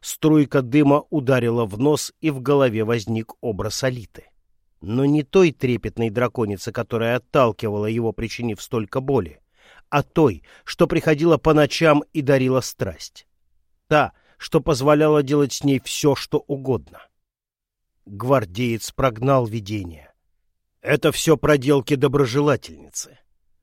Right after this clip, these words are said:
Злость, зависть, ненависть и жажда мести обуревали его гораздо сильнее, чем какая-то похоть. Он хотел ей смерти. Хотел смерти им всем. Рихард глянул на ладонь с тремя пальцами,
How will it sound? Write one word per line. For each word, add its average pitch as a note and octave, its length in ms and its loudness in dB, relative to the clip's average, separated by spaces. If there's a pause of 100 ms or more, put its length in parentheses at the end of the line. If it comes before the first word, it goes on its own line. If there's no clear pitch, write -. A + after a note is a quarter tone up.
(140)
Злость, A2+ 760 -8 (120)
зависть, A2+ 800 -4
ненависть D3 720 2
и D3 40 0
жажда B2+ 420 0
мести C3+ 540 -2 (260)
обуревали D3 600 4
его C#3+ 260 2
гораздо C#3 440 2
сильнее, C#3 500 0
чем C3+ 240 -2
какая-то B2 560 -2
похоть. - 560 -6 (840)
Он A#2+ 160 -2
хотел A2+ 520 -6
ей A2 280 -8
смерти. - 720 -6 (500)
Хотел D3 460 0
смерти D3 580 2
им C#3+ 180 2
всем. - 520 -8 (800)
Рихард A2+ 480 -8
глянул A#2 540 -2
на A#2+ 120 -2
ладонь A2+ 360 -4
с - 100 -10
тремя A2+ 300 -4
пальцами, A#2+ 720 -4